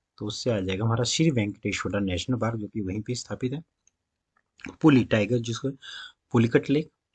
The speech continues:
कॉल से कोलेर वाइल्डलाइफ सेंचुरी, नीलू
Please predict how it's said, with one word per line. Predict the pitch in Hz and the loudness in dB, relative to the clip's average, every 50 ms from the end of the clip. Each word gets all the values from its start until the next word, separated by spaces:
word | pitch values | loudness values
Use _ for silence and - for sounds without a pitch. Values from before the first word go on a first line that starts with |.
| _ _ _ _ _ _ _ _ _ _ _ - - - - - _ _ - | _ _ _ _ _ _ _ _ _ _ _ -20 -20 -20 -20 -20 _ _ 0
कॉल | - 127 123 123 113 | 6 6 6 6 6
से | - - - | 4 -2 -4
कोलेर | - - 110 101 95 95 | 0 0 0 0 2 0
वाइल्डलाइफ | 104 117 120 120 123 123 127 127 | 2 2 2 2 2 2 0 0
सेंचुरी, | - - 135 135 135 139 135 139 147 _ _ _ _ _ _ - _ - _ _ _ _ _ _ _ _ _ - | 0 0 0 0 0 -2 -4 -8 -8 _ _ _ _ _ _ -20 _ -20 _ _ _ _ _ _ _ _ _ 2
नीलू | 113 117 120 117 117 107 | 4 4 6 6 4 2